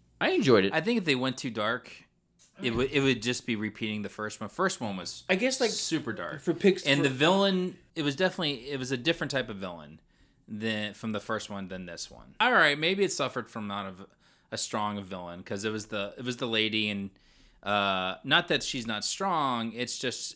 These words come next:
Speaker 1: What
Speaker 2: she,
Speaker 1: you trying to say?
Speaker 2: Shut up.
Speaker 1: <laughs>
Speaker 2: She wasn't as really engaging as, uh, S-, uh, Sinestro was in the first one.
Speaker 1: Yeah, I agree. The villain was so-so. But, I mean, I, I enjoyed it. Like, Incredibles isn't my favorite Pixar movies.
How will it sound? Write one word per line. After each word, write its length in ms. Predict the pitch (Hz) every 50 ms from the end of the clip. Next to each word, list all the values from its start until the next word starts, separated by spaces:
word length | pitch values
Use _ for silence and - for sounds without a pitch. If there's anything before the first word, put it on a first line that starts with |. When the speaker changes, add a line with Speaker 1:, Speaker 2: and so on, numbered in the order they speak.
| - _ -
Speaker 1:
What 120 | 135 120
Speaker 2:
she, 60 | - - 165
Speaker 1:
you 40 | 156
trying 100 | 113 101
to 60 | 95
say? 300 | - - 117 113 101 - - _ _ _ _ _ _ 117
Speaker 2:
Shut 380 | - - - - 147 117 95
up. 200 | 85 76 - - - 190 - -
Speaker 1:
<laughs> 200 | - - - - 220 202 - - - _ _ -
Speaker 2:
She 160 | - - -
wasn't 300 | 214 202 202 180 185 175
as 160 | 156 143 131
really 300 | 131 139 139 135 131 127
engaging 840 | 120 117 101 113 113 120 120 107 107 110 110 104 101 101 98 95 - _ -
as, 840 | 107 107 104 101 98 95 95 95 95 92 95 87 - - - - -
uh, 100 | 107 101 95
S-, 460 | 92 - - - - - - - - -
uh, 300 | 104 101 95 90 80 73 71
Sinestro 720 | - - - - 160 160 139 - - - - 101 92 90
was 380 | 90 92 85 78 78 78 - -
in 80 | 90
the 60 | 92
first 340 | - - 85 78 - - -
one. 200 | 78 67 - - _ _ _ _ _ _ _ _ _ _ _ _ _ _ 135
Speaker 1:
Yeah, 260 | 131 123 107 98 98
I 60 | 101
agree. 340 | 113 104 - 98 90 87 92
The 120 | 104 107
villain 300 | 107 123 127 131 127 120
was 120 | 113 107 -
so-so. 320 | - 98 - - 101 98
But, 260 | 98 113 120 123 131
I 40 | 147
mean, 160 | 160 180 180
I, 160 | 165 185 202
I 100 | 196 - 220
enjoyed 380 | 226 233 220 175 156 147 135 139
it. 80 | 139 131
Like, 120 | 151 151
Incredibles 460 | 170 180 156 - 202 240 277 269 226
isn't 160 | 190 180 180 170
my 140 | 147 120
favorite 480 | 110 - - 117 117 117 123 117 - -
Pixar 440 | - 120 113 113 - 123 117 117 117
movies. 540 | 120 120 123 123 127 135 139 143 - -